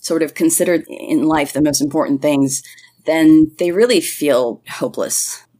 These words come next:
We live in a world where empathy and sympathy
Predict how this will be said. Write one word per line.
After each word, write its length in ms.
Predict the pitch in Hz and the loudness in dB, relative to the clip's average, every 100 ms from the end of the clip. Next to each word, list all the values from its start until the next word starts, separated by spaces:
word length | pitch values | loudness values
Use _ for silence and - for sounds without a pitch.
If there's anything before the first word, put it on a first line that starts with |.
| _ _ | _ _
We 260 | 170 185 175 | -8 -6 -8
live 240 | 185 175 | -8 -4
in 120 | 180 | -2
a 80 | 170 | 0
world 440 | 170 180 175 170 | -2 -2 -4 -2
where 500 | 170 170 170 165 160 - _ _ _ _ _ _ _ - | 0 2 2 2 -2 -6 _ _ _ _ _ _ _ -2
empathy 680 | 175 190 - 185 170 165 | 0 0 0 0 0 0
and 260 | - 151 156 | 0 -2 0
sympathy 720 | 190 175 175 - 165 156 | -2 -2 -4 -2 0 2